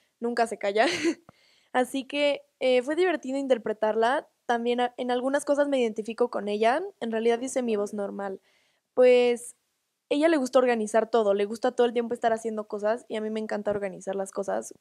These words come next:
Por ejemplo, cuando soy capitana de un equipo en los deportes o cosas así. Y en, en realidad en eso es lo que me comunico con ella y que tiene un, una relación muy bonita con sus papás. También creo que nos podemos relacionar en eso.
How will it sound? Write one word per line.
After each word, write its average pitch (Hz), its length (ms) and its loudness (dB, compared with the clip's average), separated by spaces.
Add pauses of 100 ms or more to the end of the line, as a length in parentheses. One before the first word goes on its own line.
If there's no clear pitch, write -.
Por 208 140 -2
ejemplo, 202 320 -6
cuando 202 200 -6
soy 202 160 -2
capitana 202 540 -6
de 196 60 -6
un 190 80 -8
equipo 190 560 -6
en 180 300 -14
los 196 180 -4
deportes 208 560 -4
o 190 60 -12
cosas 190 300 -8
así. 196 320 -10 (720)
Y 233 340 0
en, 220 200 0 (120)
en 240 120 2
realidad 262 340 6
en 285 120 4
eso 269 160 -2
es 254 40 -4
lo 262 120 0
que 233 80 -4
me 220 120 -2
comunico 214 420 -4
con 214 160 -4
ella 226 220 0
y 262 100 0
que 226 120 0
tiene 247 480 0 (120)
un, 240 360 -2 (340)
una 247 240 0
relación 233 380 0
muy 240 120 2
bonita 226 300 0
con 226 140 -4
sus 196 140 -12
papás. 202 580 -2
También 202 280 -4
creo 202 160 -8
que 208 80 -8
nos 202 120 -10
podemos 208 280 -6
relacionar 202 420 -8
en 196 120 -8
eso. 190 260 -14